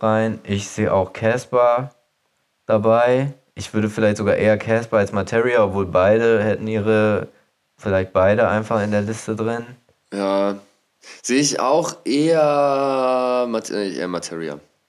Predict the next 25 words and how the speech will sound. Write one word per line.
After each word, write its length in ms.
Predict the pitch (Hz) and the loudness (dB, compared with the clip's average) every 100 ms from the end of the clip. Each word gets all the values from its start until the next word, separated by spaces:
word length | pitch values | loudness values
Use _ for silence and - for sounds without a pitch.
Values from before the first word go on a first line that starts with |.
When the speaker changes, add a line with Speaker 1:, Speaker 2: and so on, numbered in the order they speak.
| _ _ _ - | _ _ _ -4
Speaker 2:
Auf 60 | |
Speaker 1:
Ja. 140 | 90 92 | 0 0
Speaker 2:
jeden 120 | 87 | 0
Fall. 240 | 87 87 85 | -2 -4 -2
Weil 120 | 101 | 0
er 120 | 117 | 0
noch 240 | 123 104 135 | 0 0 0
mehr 260 | 120 120 | 0 2
irgendwie, 560 | 113 117 110 107 101 98 _ _ _ _ _ _ _ _ - | 2 0 -2 -2 -2 -6 _ _ _ _ _ _ _ _ -16
äh, 80 | - | -2
Speaker 1:
Aber 320 | 90 95 95 | 2 2 0
Speaker 2:
ein 100 | - 110 | -4 0
Rapper 420 | 135 - 175 127 | 0 2 0 2
ist, 280 | 143 143 127 | 0 -2 0
noch 200 | 131 127 | -2 0
mehr 200 | 131 131 | 0 0
so 120 | 131 | 2
Speaker 1:
Casper 360 | 107 - 117 | 2 2 -2
kann 200 | 95 85 | -2 -4
besser 280 | 80 80 107 | -6 -4 -2
rappen 220 | 92 73 | -2 -2
als 220 | 78 78 - | -4 -8 -10
Materia, 480 | 85 87 80 76 | -10 -6 -4 -4
finde 260 | 78 - 85 | -6 -12 -12
ich. 180 | 78 | -14